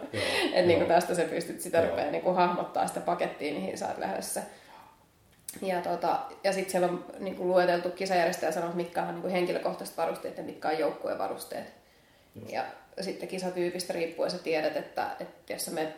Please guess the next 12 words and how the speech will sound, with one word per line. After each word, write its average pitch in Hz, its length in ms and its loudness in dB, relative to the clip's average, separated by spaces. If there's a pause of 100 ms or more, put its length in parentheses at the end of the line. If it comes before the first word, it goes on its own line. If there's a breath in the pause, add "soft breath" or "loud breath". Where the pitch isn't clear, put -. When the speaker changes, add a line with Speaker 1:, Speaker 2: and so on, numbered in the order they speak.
(140)
Speaker 2:
just 143 260 -8
esimerkiksi 165 400 -6
Patagoniaan, 175 760 0 (140)
että - 160 -12
siellä 160 220 -2
sataa - 360 -2
paljon, 107 400 -2 (120)
että - 260 -8
ei 160 140 2
voi 160 120 6
nukkua - 260 -6
taivasalla, 170 680 0